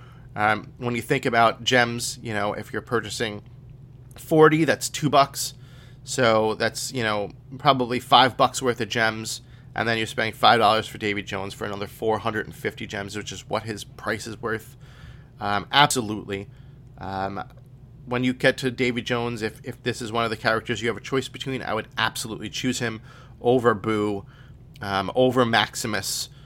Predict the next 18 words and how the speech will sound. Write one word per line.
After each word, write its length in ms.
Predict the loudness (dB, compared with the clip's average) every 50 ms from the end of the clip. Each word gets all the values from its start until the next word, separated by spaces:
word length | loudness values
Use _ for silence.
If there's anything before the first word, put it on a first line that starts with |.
| -20 -20 -20 -20 -20 -20 -12
Um, 560 | -8 -6 -4 -4 -4 -6 -6 -8 -12 -14 -14 -16 -20 -20 -16 -8
you 100 | -6 -4
know, 140 | -2 -2 -4
he 300 | -6 -6 -6 -4 -4 -2
is 260 | -2 -4 -4 -4 -4
a 140 | -6 -6 -6
very, 480 | -6 -8 -2 2 2 4 4 2 0 -4
very 420 | -8 -4 -2 0 0 0 -2 -6
good 360 | -8 -10 -8 -8 -8 -8 -4
buy. 340 | -2 0 0 0 -2 -4 -10 -18 -20 -20 -20 -20 -20 -20 -20 -20
So, 560 | -16 -14 -10 -8 -6 -6 -4 -6 -6 -8 -10 -16 -20 -20 -20 -20 -20 -20 -14
uh, 180 | -10 -10 -8 -8
is 120 | -8 -4 -4
it 100 | -2 0
worth 240 | 0 -2 0 2 2
it? 180 | 2 0 0 -12 -20 -20 -20 -20 -20 -20 -20 -12 -6
Absolutely. 600 | -6 -4 -4 -6 -12 -12 -12 -14 -14 -16 -18 -20 -20 -20 -20 -20 -20 -20 -20 -20 -20 -20 -20 -20 -20 -20 -20 -20 -20 -20 -20 -20 -20 -20 -20 -20 -20 -20 -20 -20 -20 -20 -20 -20 -20 -20 -20 -20 -20 -20 -20 -20 -20 -20 -20 -20 -20 -20 -20 -20 -20 -20 -16 -6 -2
Okay, 300 | 0 4 4 4 4